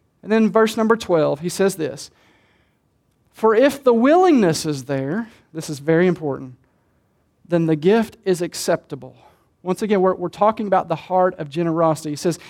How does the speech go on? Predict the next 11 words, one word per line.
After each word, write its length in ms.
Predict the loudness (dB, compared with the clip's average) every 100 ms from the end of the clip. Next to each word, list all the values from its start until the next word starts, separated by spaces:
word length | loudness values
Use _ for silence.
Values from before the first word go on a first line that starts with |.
| -4
"If 160 | -2 2
the 80 | 2
willingness 680 | 4 4 4 4 2 0
is 180 | 0 -2
there, 300 | 2 2 2 -2 -18 -6
the 140 | -2
gift 340 | 2 4 2 2
is 160 | -2
accessible, 720 | -2 -2 0 0 0 0 0 -2
ac-, 220 | -6 -6 -12
acceptable 600 | -6 0 0 2 0